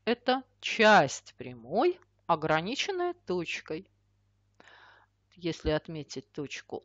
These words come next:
А и построить часть прямой, то как раз получится луч. Луч бесконечную длину имеет, потому что это часть прямой.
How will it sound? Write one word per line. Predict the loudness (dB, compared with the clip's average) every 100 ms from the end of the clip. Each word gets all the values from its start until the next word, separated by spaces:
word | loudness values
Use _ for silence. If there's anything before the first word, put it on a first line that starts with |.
| 2
А | 4 2 -4 _ _ -14 -6
и | -6 -6 -2
построить | -2 -2 -4 -4 -2 -2 -6 -10 -20 _ _
часть | -8 0 2 2 0 -10 -14
прямой, | -10 -8 -8 -10 -12 -16 -20 _ _ _ _ _ _ _ _
то | -14
как | -14 -14 -10
раз | -8 -2
получится | -2 -2 -6 -12 -6 -4
луч. | -2 -6 -8 -12 -14 _ _ _ -20 -20 _ _ _ _ _ _
Луч | -4 -2 -4 -8 -12 _ _ _ -12
бесконечную | -4 -2 -2 2 2 2 0 -2 -4 -4 -6
длину | -6 -6 -6 -6 -8
имеет, | -8 -6 -6 -6 -8 -14 -20 _ _ _ _
потому | -12 -8 0
что | 2
это | 2 2
часть | 4 4 2 -12
прямой. | -8 -6 -6 -8